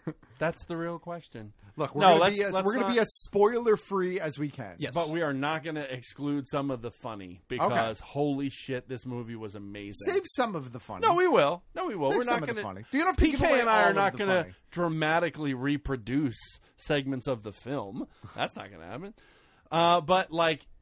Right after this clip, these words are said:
Speaker 2: I have to say, the parts that ha-, although have we thought about that
Speaker 1: <laughs>
Speaker 2: prior?
Speaker 3: We certainly
Speaker 2: Get
Speaker 3: consider it,
Speaker 2: some
Speaker 3: yes.
Speaker 2: music behind us and just, that would have been funny.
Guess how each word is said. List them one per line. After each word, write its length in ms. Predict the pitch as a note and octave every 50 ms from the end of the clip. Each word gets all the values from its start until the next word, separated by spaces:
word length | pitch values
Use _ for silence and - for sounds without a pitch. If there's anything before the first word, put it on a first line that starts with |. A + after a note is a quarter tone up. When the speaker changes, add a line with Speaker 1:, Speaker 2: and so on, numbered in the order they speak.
| _ _ - - -
Speaker 2:
I 140 | D3+ F3
have 260 | E3 F#3 G#3+ A3+ G#3 -
to 100 | G3+ F3+
say, 420 | - - G#3 G#3 F#3+ D#3+ C#3+ -
the 100 | - D#3
parts 400 | - - - G3 A3 A3+ - - -
that 160 | G3+ F3 D3+
ha-, 200 | E3 E3+ D#3+ D#3 - _ _ _ _ _ _ _ _ _
although 320 | - A#2+ A2+ A2 A2 A2 A2
have 140 | A#2 G#2+ A2
we 100 | A#2 G#2+
thought 280 | - D3 D3+ D#3+ D#3
about 260 | C#3 A#2+ A#2 A2 G2+
that 160 | G#2 G#2 G#2 G2+ G2 G#2+
Speaker 1:
<laughs> 100 | - -
Speaker 2:
prior? 400 | - B3+ - G#3 - A3 E3+ F3+
Speaker 3:
We 120 | E3+ E3 D#3+
certainly 280 | - - F#3+ E3+ D#3+
Speaker 2:
Get 140 | D3+ - C#3+
Speaker 3:
consider 200 | - - A2 G#2+
it, 40 | G#2
Speaker 2:
some 100 | C3+ A#2+
Speaker 3:
yes. 100 | A2+ G#2
Speaker 2:
music 520 | A2 A#2+ B2 C3 B2 A#2+ C3 B2+ B2 - C#3 -
behind 400 | B2+ B2+ B2+ C3+ C3 C3 C3 B2+
us 260 | B2+ C3 C3 - - -
and 160 | - A#2 F3+
just, 220 | B2+ F#3 E3 E3
that 160 | - B2+ C3
would 100 | A#2 G#2+
have 80 | G#2 F#2+
been 160 | F#2+ E2+ E2+ -
funny. 340 | - F#2 E2 D#2+ - G#2